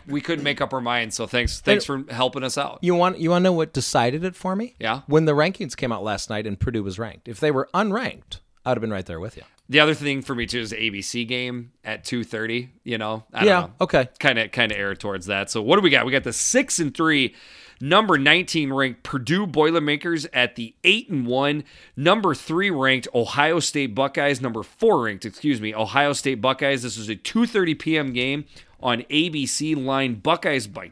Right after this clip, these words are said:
Speaker 1: twenty. Over under sixty-two. Vegas says forty-one to twenty-one Buckeyes. So that would make sense that eighty-five percent of the bets are on the Spoiler Makers.
Speaker 2: Eighty-five percent?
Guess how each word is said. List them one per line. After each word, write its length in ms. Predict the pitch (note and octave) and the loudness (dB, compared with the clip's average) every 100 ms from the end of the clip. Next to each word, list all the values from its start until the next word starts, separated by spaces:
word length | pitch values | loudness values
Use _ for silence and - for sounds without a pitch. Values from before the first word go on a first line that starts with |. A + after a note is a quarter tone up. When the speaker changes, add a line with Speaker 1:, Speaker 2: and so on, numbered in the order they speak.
| - | -18
Speaker 1:
twenty. 720 | C3+ D3+ B4 - - A#2+ F#2+ - - - - - | -12 0 6 6 6 -2 -4 -10 -20 -20 -12 4
Over 440 | F#3 A#3 F3 C#3 C#3 | 6 6 2 4 4
under 260 | D3 A2 | 4 -2
sixty-two. 800 | - - D#3 - B2 - C#3+ A2 | -4 -4 -4 -4 -6 -2 0 0
Vegas 360 | G#2 D#3 D3+ - | 2 2 2 -2
says 480 | - A#2+ A2 G#2 B2 _ | 0 0 -2 -6 -12 _
forty-one 800 | - G#3+ D4+ G3+ A#2+ A#2+ G2+ F#2 | -2 2 2 2 -2 -4 -6 -10
to 100 | - | -12
twenty-one 680 | - - C3+ C3 A2 G#2 G2+ | -10 -2 -2 0 -2 -2 -4
Buckeyes. 540 | F2+ A#2 A#2+ G#2 G2 F#2+ | -2 -2 -2 -2 -4 -4
So 140 | A2+ | -4
that 160 | A2+ A#2+ | -2 -2
would 140 | A2+ | -2
make 180 | A2+ G#2 | -4 -4
sense 280 | B2+ A#2+ - | -6 -6 -6
that 180 | A#2 | -4
eighty-five 480 | D3 E3 F3 E3 D3+ | -2 -2 0 0 -2
percent 340 | C#3 - C#3 C3 | -2 -4 -2 -4
of 80 | |
the 80 | A2 | -6
bets 340 | G2+ A#2 A#2 - | -4 -4 -4 -4
are 200 | A2+ A2 | -4 -2
on 320 | A2 A#2 A#2 - _ | -2 -4 -6 -12 _
the 240 | D#3 C#3 G3+ | -2 4 4
Spoiler 800 | - - - C4 B3+ C#4 A#3+ F3+ | 4 -6 -2 6 8 8 6 2
Makers. 640 | D#3 C3 B2 F#2+ E2+ - - - | 0 -2 -8 -16 -18 -20 -16 0
Speaker 2:
Eighty-five 460 | C#3+ D3 C#3 C3+ C3+ | 2 4 2 0 0
percent? 400 | B2 - G2+ | -4 -6 -6